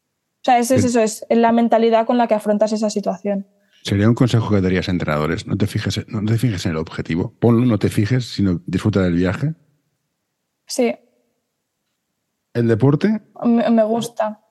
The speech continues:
Speaker 1: Sí,
Speaker 2: Ujú.
Speaker 1: en el, en el deporte también, obviamente. Porque al final hay factores que no dependen de nosotros y yo considero que una persona se tiene que fijar, em, en todo lo que depende de uno mismo. O sea,
Speaker 2: Ujú.
Speaker 1: no sé si te suena un libro de,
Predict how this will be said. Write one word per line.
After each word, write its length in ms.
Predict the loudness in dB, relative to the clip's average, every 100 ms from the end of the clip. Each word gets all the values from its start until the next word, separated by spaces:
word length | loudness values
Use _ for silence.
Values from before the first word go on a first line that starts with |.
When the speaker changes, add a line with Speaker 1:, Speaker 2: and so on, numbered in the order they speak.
| _ 0
Speaker 1:
Sí, 140 | 2
Speaker 2:
Ujú. 100 | 4
Speaker 1:
en 140 | 4
el, 160 | 0 -2
en 140 | 0 2
el 120 | 2
deporte 360 | 0 0 0
también, 260 | 0 0 0
obviamente. 580 | 0 0 0 0 -2 -6 -12 -20 -20 -4
Porque 180 | 0 2
al 100 | 2
final 460 | 2 2 2 -2 -8 -14 -2
hay 120 | 0
factores 480 | 0 0 0 0 0
que 100 | 0
no 100 | 2
dependen 380 | 2 2 0 0
de 80 | 0
nosotros 640 | 0 -2 -2 -2 -4 -6
y 440 | -4 -2 -2 -2 0
yo 120 | 2
considero 560 | 2 2 0 2 0 2
que 240 | 0 0 -6 -20 -20 -20 _ _ 0
una 220 | 2 4
persona 280 | 2 2 0
se 120 | 2
tiene 220 | 2 2
que 120 | 0 0
fijar, 560 | -2 2 2 2 -2 -2 0
em, 380 | 4 4 2
en 120 | 0 2
todo 180 | 2
lo 120 | 2 0
que 100 | 0
depende 360 | 0 0 2
de 100 | 2
uno 200 | 2 0
mismo. 440 | -2 -2 -4 -8 _ -8 0
O 60 |
sea, 380 | 2 4 2 2
Speaker 2:
Ujú. 80 | 2
Speaker 1:
no 80 | -2
sé 120 | -2
si 120 | -2 -2
te 100 | 0
suena 320 | 0 0 2
un 180 | 2 2
libro 320 | 2 2 2
de, 580 | 4 2 2 0 -4